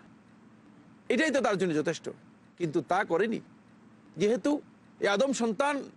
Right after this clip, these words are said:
এই পৃথিবীর এই সম্পদ দেখেই দেখে তার মোহ, তার লালসা এত বেশি বেড়ে গিয়েছে যে একটা বাড়ি তাকে আর কুলায় না। এখন শুধু চায় আর চায়। এখন একাধিক বাড়ি, একাধিক গাড়ি, একাধিক গাড়ি, ইত্যাদি ইত্যাদি। ফলে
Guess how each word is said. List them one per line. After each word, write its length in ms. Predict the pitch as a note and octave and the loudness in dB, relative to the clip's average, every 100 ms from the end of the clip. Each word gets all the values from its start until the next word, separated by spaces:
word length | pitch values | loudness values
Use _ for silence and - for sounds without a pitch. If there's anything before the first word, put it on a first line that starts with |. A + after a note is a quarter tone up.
| - - - - - - - - - | -20 -20 -20 -20 -20 -20 -20 -20 -4
এই 120 | A3 A3+ | 0 2
পৃথিবীর 340 | B3+ C#4 C#4 | 2 2 4
এই 100 | B3+ | 2
সম্পদ 400 | B3 B3 G3+ C#4+ | 2 0 2 2
দেখেই 340 | A3 A#3+ D4 | 2 2 2
দেখে 340 | B3+ B3 D4 C#4+ - - - - - | 2 2 0 -2 -6 -20 -20 -12 -2
তার 200 | G#3+ G#3 | 0 2
মোহ, 380 | A#3 C4+ C4 - - - - - - | 2 2 0 -4 -12 -20 -20 -20 -6
তার 240 | - G3+ E3+ | 0 2 4
লালসা 380 | F3 C4 C4+ B3+ | 4 2 2 2
এত 140 | G#3+ | 2
বেশি 240 | A3+ B3 | 2 2
বেড়ে 260 | C4+ C4 B3+ | 4 4 2
গিয়েছে 260 | A3 G#3+ G#3 | 0 0 2
যে 260 | C4 D#4+ - - - - - | 2 0 -6 -20 -20 -20 -4
একটা 260 | G3 - A#3 | -4 0 0
বাড়ি 200 | F#3+ G3 | 2 2
তাকে 220 | F3+ F3+ | 0 0
আর 80 | D3 | -2
কুলায় 240 | C#3+ C3+ | -2 -4
না। 120 | B2 - - - - - | -6 -14 -20 -20 -8 -2
এখন 180 | G3+ | 0
শুধু 220 | G#3+ G#3 G#3+ - | 0 0 -2 0
চায় 280 | G#3+ A#3+ - | 0 0 0
আর 160 | E3+ C#3 - | -2 -2 -4
চায়। 260 | D3 C#3+ - - - - - - | -2 -2 -6 -18 -20 -20 -6 -4
এখন 380 | D#3+ F#3 D3 C3 - - | 0 -2 -2 -8 -14 -4
একাধিক 420 | - A3 G#3+ D#3+ | -2 0 0 0
বাড়ি, 200 | D3 C#3+ A2 - - | 0 0 -4 -18 -8
একাধিক 440 | - D#3 G3 F3 C#3 | -4 0 0 -2 0
গাড়ি, 280 | D#3+ D3+ - - - | 0 0 -2 -10 -6
একাধিক 360 | C#3+ F3+ E3 | -2 0 0
গাড়ি, 140 | D#3 D3+ | 0 -2
ইত্যাদি 400 | D#3 - D3+ C3 | -4 -4 -4 -4
ইত্যাদি। 320 | - A#2+ - - - - - - - - | -10 -16 -16 -20 -20 -20 -20 -20 -18 -2
ফলে 300 | A3+ C#4+ E4+ | 0 0 -2